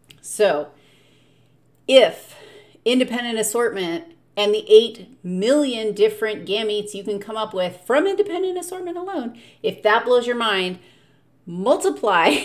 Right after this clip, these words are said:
<laughs> those, that number of possibilities with all of this. What are your sources of genetic diversity?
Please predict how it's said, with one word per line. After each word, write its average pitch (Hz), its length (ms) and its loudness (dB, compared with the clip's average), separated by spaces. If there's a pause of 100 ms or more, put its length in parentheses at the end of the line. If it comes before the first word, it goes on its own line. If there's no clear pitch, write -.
(160)
<laughs> - 40 -20 (240)
those, 254 600 -2 (540)
that 220 600 6
number 226 720 6
of 196 200 -4
possibilities 220 880 2
with 208 400 -2 (500)
all 165 260 -4
of 208 160 -2
this. - 600 -6 (720)
What 175 440 -2
are 277 280 2
your 247 220 -2
sources 233 680 -2
of 214 160 -2
genetic 180 480 -8
diversity? 220 800 -6